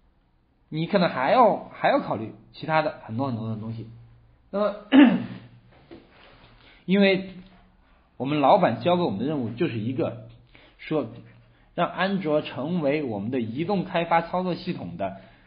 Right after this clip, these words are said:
老大，你甚至于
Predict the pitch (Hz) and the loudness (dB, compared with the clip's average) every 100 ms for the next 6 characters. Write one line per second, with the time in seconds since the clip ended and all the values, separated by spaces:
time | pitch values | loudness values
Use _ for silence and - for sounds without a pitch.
0 | _ - 113 165 - - - - _ _ | _ -4 0 0 0 -10 -20 -20 _ _
1 | _ _ _ _ _ _ _ _ _ _ | _ _ _ _ _ _ _ _ _ _
2 | - _ _ _ _ _ _ - _ _ | -20 _ _ _ _ _ _ -20 _ _
3 | _ _ _ _ _ _ 147 139 254 196 | _ _ _ _ _ _ -8 -4 0 2
4 | 175 175 170 | 4 4 2